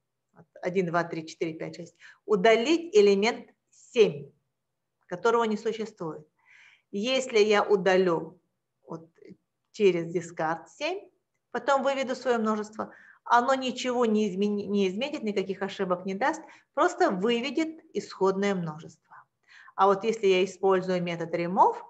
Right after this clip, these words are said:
и попытаюсь удалить тот элемент, которого не существует, он мне даст ошибку. И именно ошибку даст. Вот пытайтесь удалить то, что не существует.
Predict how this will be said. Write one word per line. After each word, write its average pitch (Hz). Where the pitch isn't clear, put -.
и 226
попытаюсь 190
удалить 190
тот 170
элемент, 175
которого 165
не 180
существует, 170
он 320
мне 247
даст 190
ошибку. -
И 190
именно 185
ошибку 277
даст. 185
Вот 165
пытайтесь 262
удалить 180
то, 220
что -
не 175
существует. 156